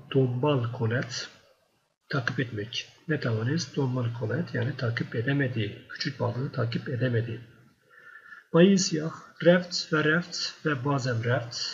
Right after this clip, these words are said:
ta zohşot. Evet, bu reftleri ne yapıyoruz? Buraya bağlıyoruz. Ta zohşot, zoh nedir? Öğlenendir.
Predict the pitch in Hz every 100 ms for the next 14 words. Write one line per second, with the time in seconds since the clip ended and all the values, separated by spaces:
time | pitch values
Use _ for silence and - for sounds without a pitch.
0 | - - 156 147 147 127 113 - 113 -
1 | - - - - 139 110 - - 170 147
2 | - 160 165 147 117 127 175 - - -
3 | - - - - 147 147 143 135 120 120
4 | 180 - - - 156 139 156 127 143 165
5 | 165 - 151 165 - 170 143 175 151 156
6 | 139 127 120 170 - -